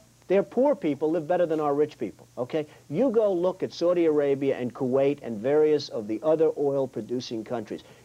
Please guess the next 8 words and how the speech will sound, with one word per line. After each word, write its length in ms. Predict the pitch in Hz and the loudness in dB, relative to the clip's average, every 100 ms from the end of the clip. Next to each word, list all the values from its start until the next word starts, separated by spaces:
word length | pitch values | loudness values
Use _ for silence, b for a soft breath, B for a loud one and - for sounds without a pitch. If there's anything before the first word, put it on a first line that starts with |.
| - | -2
You'll 240 | 131 226 | 2 2
see 200 | - 131 | 0 -4
lifestyle 520 | 120 143 - 82 - _ _ | -2 -2 -4 -10 -12 _ _
because 360 | 117 123 120 - | -10 -4 -4 0
it's, 280 | 147 147 - _ _ _ _ - | -2 -2 -8 _ _ _ _ -6
it's 220 | 131 - _ - | -6 -8 _ -8
beyond 460 | 147 131 135 143 131 | -2 0 0 0 -2
belief. 380 | 113 131 143 | 0 2 0